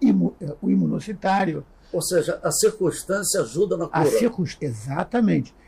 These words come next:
Speaker 1: Isso é um dos aspectos que a psicopatologia identifica, porque nós somos seres que dependemos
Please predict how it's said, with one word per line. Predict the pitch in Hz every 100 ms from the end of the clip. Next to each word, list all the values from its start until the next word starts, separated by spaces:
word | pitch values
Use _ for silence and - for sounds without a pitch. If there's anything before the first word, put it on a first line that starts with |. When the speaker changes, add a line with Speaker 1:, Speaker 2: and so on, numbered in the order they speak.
| - -
Speaker 1:
Isso | 202 240 - 175 175
é | 165
um |
dos | 165
aspectos | 127 - - 185 143
que | -
a | 160
psicopatologia | - 175 - 147 - 143 127 110 196 180 - _ -
identifica, | 180 185 - - 233 233 139 117 - - -
porque | - - - 151 - - _ - -
nós | 175 220 190
somos | - 180 165
seres | - 175 190 147 - - _ _ _ - _ _ - - -
que | -
dependemos | 139 156 226 - 185 139 123 196 175 123 120 -